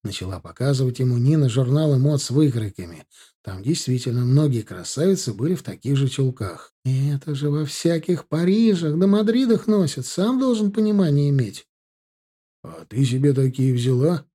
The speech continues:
поинтересовался он. «Вот болван, прости господи!» — выругалась хозяйка. «Но ты посмотри на сапоги, на мои ноги.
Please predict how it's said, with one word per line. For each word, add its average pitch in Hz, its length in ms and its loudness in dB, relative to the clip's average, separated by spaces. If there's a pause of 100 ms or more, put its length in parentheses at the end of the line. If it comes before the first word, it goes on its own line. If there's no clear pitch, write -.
поинтересовался 117 880 -4
он. 92 200 -10 (840)
«Вот 262 260 4
болван, 120 500 -4
прости 123 340 -4
господи!» — 117 500 -6 (200)
выругалась 120 520 0
хозяйка. 123 540 -4 (300)
«Но 175 200 2
ты 180 120 0
посмотри 190 480 2
на 175 120 4
сапоги, 160 460 -2
на 175 100 4
мои 156 200 0
ноги. 131 440 0